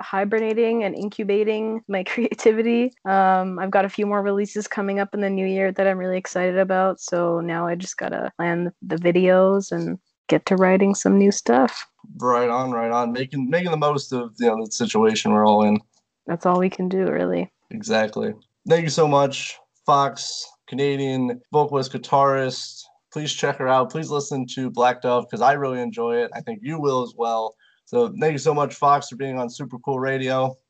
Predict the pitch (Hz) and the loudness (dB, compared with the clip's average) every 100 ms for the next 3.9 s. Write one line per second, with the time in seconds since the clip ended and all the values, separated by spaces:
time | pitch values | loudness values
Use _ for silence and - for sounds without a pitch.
0 | _ 226 226 233 233 220 220 214 214 208 | _ 2 4 4 4 4 4 2 4 4
1 | 208 208 208 - - - 220 - 208 202 | 4 4 2 -2 -6 0 0 2 4 4
2 | 202 196 - _ - 214 202 202 202 196 | 4 4 2 _ -4 -2 -2 0 0 2
3 | 196 196 190 190 185 170 - - | 2 2 4 4 2 0 -4 -6